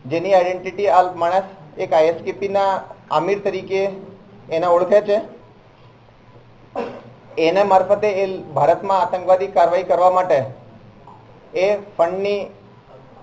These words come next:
જમા કરવા માટેની કામગીરી અને સાથે સાથે વેપન્સ કલેક્ટ કરવા માટેની કામગીરી એના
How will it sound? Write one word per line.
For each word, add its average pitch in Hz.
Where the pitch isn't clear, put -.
જમા 160
કરવા 190
માટેની 190
કામગીરી 196
અને 190
સાથે 180
સાથે 185
વેપન્સ 165
કલેક્ટ 175
કરવા 165
માટેની 180
કામગીરી 170
એના 185